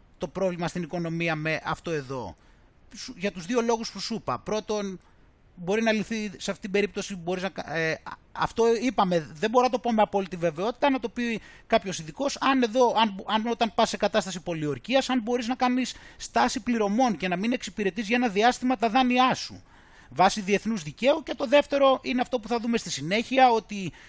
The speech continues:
υπάρχει μεν βαρύ κόστος, αλλά ταυτόχρονα έχουν, έχει κανονιστεί η Ελλάδα να πάρει ένα γενναίο πακέτο.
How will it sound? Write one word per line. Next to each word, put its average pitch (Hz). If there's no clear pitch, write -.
υπάρχει 247
μεν 226
βαρύ 170
κόστος, -
αλλά 214
ταυτόχρονα 226
έχουν, 247
έχει 240
κανονιστεί 220
η 240
Ελλάδα 233
να 233
πάρει 233
ένα 233
γενναίο 233
πακέτο. 202